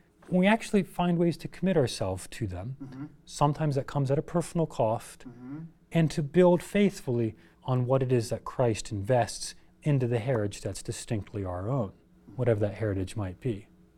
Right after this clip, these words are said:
Speaker 2: So this commitment you're talking about
Speaker 1: Yeah.
Speaker 2: avoids the indifference,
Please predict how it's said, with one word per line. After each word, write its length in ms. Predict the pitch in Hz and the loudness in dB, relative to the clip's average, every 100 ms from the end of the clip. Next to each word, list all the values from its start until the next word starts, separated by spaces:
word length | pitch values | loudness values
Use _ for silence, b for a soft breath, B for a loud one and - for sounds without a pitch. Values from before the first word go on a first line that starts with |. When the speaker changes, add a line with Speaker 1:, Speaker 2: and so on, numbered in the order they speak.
| - | 2
Speaker 2:
So 160 | 202 | 8
this 160 | 196 226 | 8 8
commitment 580 | - 208 254 170 135 143 | 8 10 10 8 2 4
you're 140 | 135 | 2
talking 420 | 127 135 127 139 127 | 6 6 6 4 6
about 340 | 120 120 120 | 8 8 8
Speaker 1:
Yeah. 80 | 135 | 6
Speaker 2:
avoids 520 | 123 135 151 156 151 | 6 8 10 8 4
the 140 | 160 175 | 6 8
indifference, 840 | 170 139 120 - 139 170 - - | 8 8 6 6 2 2 -2 -6